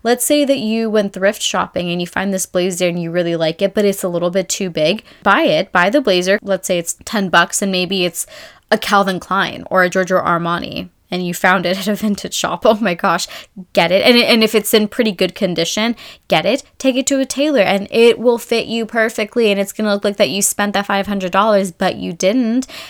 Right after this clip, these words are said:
And yeah, you maybe paid for the tailor, so what, it came out for, like, fifty, sixty dollars total? You saved a lot of money, but it's also gonna fit you really nicely.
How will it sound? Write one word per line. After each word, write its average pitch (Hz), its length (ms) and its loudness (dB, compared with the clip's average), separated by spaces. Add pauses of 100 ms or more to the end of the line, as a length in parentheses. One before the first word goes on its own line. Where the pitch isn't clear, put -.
And 220 300 2
yeah, 285 140 4
you 202 200 0
maybe 214 400 2
paid 196 320 -4
for 190 140 0
the 170 100 -2
tailor, 202 480 2
so 180 260 -2
what, 180 220 2
it - 80 -4
came 190 240 -4
out 175 140 0
for, 175 200 -4
like, 165 300 -4 (200)
fifty, 202 340 -4
sixty - 380 -2
dollars 220 640 2 (120)
total? 202 580 0 (500)
You 240 180 0
saved 311 300 2
a 254 60 2
lot 220 200 2
of 196 60 -4
money, 214 300 0
but 190 200 0
it's 190 160 -2
also 208 240 -2
gonna 196 240 -2
fit - 280 -4
you 208 200 -4
really 185 340 -4
nicely. 165 760 -4